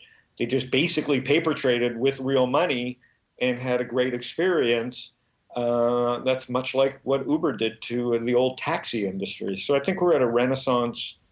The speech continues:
point for people to do it themselves. And that's great for global markets,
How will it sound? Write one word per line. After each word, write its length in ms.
point 480
for 320
people 320
to 100
do 180
it 220
themselves. 920
And 100
that's 180
great 500
for 120
global 400
markets, 800